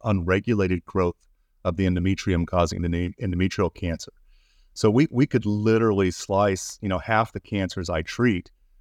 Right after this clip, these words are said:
by, by, by addressing the obesity problem. In fact, in some ways, we've recognized in my field that it's actually almost an index disease for obesity-related diseases, and that we can do more for somebody's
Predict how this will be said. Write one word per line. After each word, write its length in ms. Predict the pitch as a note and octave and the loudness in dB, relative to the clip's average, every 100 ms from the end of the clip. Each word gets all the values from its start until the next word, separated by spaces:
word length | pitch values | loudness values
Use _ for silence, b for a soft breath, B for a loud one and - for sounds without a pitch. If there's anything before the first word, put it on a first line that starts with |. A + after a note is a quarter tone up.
| _ | _
by, 360 | F#2+ F2+ F2 E2+ | 0 2 4 2
by, 340 | F2+ F2+ F2+ | 2 2 2
by 320 | F2 F#2+ F2 E2+ - | 0 0 2 0 -4
addressing 460 | - G2+ - F#2 | 0 0 2 -2
the 60 | F2 | 0
obesity 480 | D#2+ F#2+ - E2+ E2 | 0 -2 -2 -4 -6
problem. 260 | - - - _ _ _ _ _ _ _ | -8 -14 -18 _ _ _ _ _ _ _
In 60 | - | -2
fact, 200 | A2+ G2+ | 0 0
in 80 | G2+ | -4
some 340 | - C3 C#3 | 2 4 4
ways, 340 | A2+ G2+ G2 F#2+ | 2 2 2 0
we've 220 | G2+ F2 | -4 2
recognized 680 | G#2+ A2 A#2+ G2 F#2 F2+ | 0 2 -2 2 2 2
in 80 | G2 | 0
my 180 | F2 E2+ | 0 0
field 520 | - - C3 B2 F#2 | -4 -2 2 2 0
that 200 | F2+ E2+ - _ _ | -2 -2 -8 _ _
it's 160 | G2+ G#2 | -2 0
actually 260 | G#2 A2+ | 2 2
almost 300 | G2 G#2 G#2 | 2 2 -2
an 100 | F#2 F#2 B2+ | -4 -6 -2
index 680 | A#2+ C3 G#2+ E2+ - - | 0 2 2 0 -4 -16
disease 480 | - G2 G2 F2+ F2 | -8 -6 -2 -2 -2
for 160 | - F2+ | -2 -2
obesity-related 920 | D#2 G#2 - G#2 F2+ F2 F2+ B2+ G2+ | 0 -4 -2 -4 -2 2 2 2 -2
diseases, 580 | F#2 G#2 F2+ F2 F2 - _ _ - | -4 -2 -2 0 -4 -6 _ _ -6
and 120 | F#2+ | -2
that 120 | G2 | 0
we 100 | A2+ | 0
can 180 | G#2+ G#2 | 2 0
do 140 | G#2+ | 2
more 240 | G#2+ G2 G2+ | 2 2 0
for 140 | - | -2
somebody's 520 | - G#2 F#2+ F2+ - | -4 -2 0 -2 -2